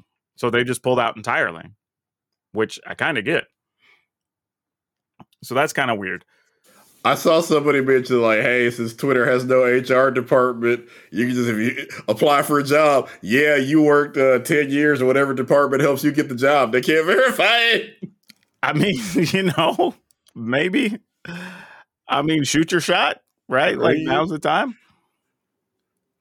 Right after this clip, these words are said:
Speaker 1: Just say something nice about Elon Musk, and maybe they'll, that'll get you some favoritism and you get a gig. I don't know.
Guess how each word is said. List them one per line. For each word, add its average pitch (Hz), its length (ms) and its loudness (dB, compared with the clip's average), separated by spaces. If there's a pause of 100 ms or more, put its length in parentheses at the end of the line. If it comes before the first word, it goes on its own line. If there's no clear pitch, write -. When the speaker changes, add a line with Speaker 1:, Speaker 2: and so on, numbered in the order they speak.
(280)
Speaker 1:
Just 147 180 -4
say 160 140 0
something 156 320 -2
nice 143 200 0
about 147 240 0
Elon 151 240 0
Musk, 151 340 0
and 123 100 -2
maybe 127 240 0
they'll, 127 260 0
that'll 117 240 0
get 127 180 -4
you 143 60 -10
some 139 160 -4
favoritism 139 640 -2
and 127 100 -4
you 117 60 -8
get 123 100 -2
a 120 60 -4
gig. 139 320 -2 (100)
I 113 140 -2
don't 139 100 -8
know. 92 240 -10